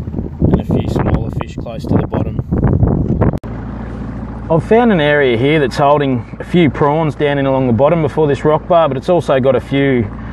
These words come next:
um, larger fish sort of showing through the, the prawns as well. So I thought I'd demonstrate now how going into our fish reveal options,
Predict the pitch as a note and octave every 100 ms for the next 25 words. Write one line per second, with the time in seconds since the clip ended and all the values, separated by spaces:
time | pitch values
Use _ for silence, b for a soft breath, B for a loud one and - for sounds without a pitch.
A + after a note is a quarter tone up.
0 | B B A#2+ A#2+ A#2 A2+ G#2+ G2+ - -
1 | D3+ D3 A2 - D3 C3+ - C3 A2+ -
2 | B2+ A#2+ A2+ - C3 B2 A#2 G2+ - A#2
3 | G#2 B2+ B2 A2 G#2+ G#2+ B2+ B2+ G2 B
4 | B B B B - C#3+ C#3 A#2+ D3 F#3+
5 | G#3 C3+ C#3 D3 C3 - B2+ G2+ B2 C#3+
6 | C3+ A#2 A#2+ B2 B2 A#2 G#2+ E3 E3 D3+
7 | C#3 B2 - D3 - C#3 C#3 B2+ A#2 A#2
8 | C3 A#2 A#2 -